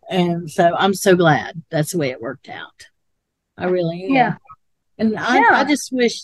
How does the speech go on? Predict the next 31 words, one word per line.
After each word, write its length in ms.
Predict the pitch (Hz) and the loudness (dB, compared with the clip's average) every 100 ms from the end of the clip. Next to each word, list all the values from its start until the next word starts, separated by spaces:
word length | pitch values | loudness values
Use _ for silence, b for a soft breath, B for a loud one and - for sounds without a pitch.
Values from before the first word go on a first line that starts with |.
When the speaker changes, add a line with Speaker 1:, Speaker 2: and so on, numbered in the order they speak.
| - | -10
Speaker 1:
I 120 | 254 | -8
just 260 | 254 247 - | -6 -8 -2
wish 220 | 226 - | -4 -2
everything 500 | - 214 226 - 226 | -4 -2 -2 -2 -6
in 120 | 208 190 | -4 -6
life 300 | 180 180 - | -6 -8 -10
was 340 | 160 160 151 - | -6 -4 -4 -8
successful 640 | 147 - - 156 - 175 | -10 -8 -4 -4 -6 -10
like 240 | 175 165 - | -8 -8 -10
that. 260 | 156 139 - _ | -10 -10 -14 _
But 400 | 185 180 381 381 - - - _ _ _ | -14 -2 0 0 -6 -20 -20 _ _ _
anyway. 720 | 190 196 165 143 120 123 120 - _ | 2 4 4 0 -2 -6 -14 -18 _
Speaker 2:
Well, 240 | 269 302 311 | 2 4 4
I 160 | - | 4
Speaker 1:
Um, 60 | 381 | 4
Speaker 2:
just, 220 | 392 - - - | 4 2 -2 2
I 140 | 294 | 2
just 280 | 320 349 - - - 269 - | 4 2 0 -14 -12 -14 -14
scheduled 800 | - - 302 320 262 240 226 226 | -14 0 4 4 6 6 6 4
mine. 680 | 233 240 226 220 202 240 262 B B _ _ _ | 4 4 4 4 2 0 -2 B B _ _ _
I 120 | 247 254 | 2 6
mean, 220 | 247 247 | 6 6
I, 340 | 254 233 233 - - | 4 2 0 -8 -4
uh, 120 | 220 | -4
signed 460 | - - 254 240 | -2 2 6 6
up 220 | 226 226 - | 6 4 0
to 80 | |
begin 400 | 202 220 202 226 | 0 2 4 4
the 60 | 214 | 2
scheduling 560 | 202 - 220 202 196 202 | 0 0 0 0 -4 0
process 560 | 220 208 208 202 202 | 2 2 0 -4 -4